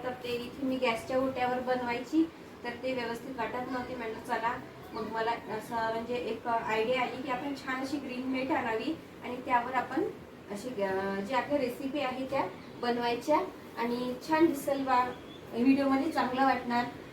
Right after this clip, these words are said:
म्हणून मी असं इथे अशी छान अशी ग्रीन कलरची, अ, ने-, हे आणलेली आहे, च-, अ, मेट आणलेली आहे. तर हे बघा,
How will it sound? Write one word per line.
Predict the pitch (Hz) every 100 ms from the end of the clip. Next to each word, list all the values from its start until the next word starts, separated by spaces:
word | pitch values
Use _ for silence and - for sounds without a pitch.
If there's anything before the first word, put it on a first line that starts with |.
| - -
म्हणून | 262 262
मी | 277
असं | 269 247 269 381 - - - - - - - - - - -
इथे | 240 262
अशी | 247 247 - -
छान | 220
अशी | 220 220
ग्रीन | 254 262 254
कलरची, | 285 269 254 247 262 262 269 - - - - -
अ, | 226 214 427 320
ने-, | 247 - 233
हे | 247
आणलेली | 226 220 233 233 247
आहे, | 247 277
च-, | -
अ, | 190 202
मेट | 220 - 453
आणलेली | 240 339 - -
आहे. | 240 285 311 - - -
तर |
हे | 233 233
बघा, | 220 226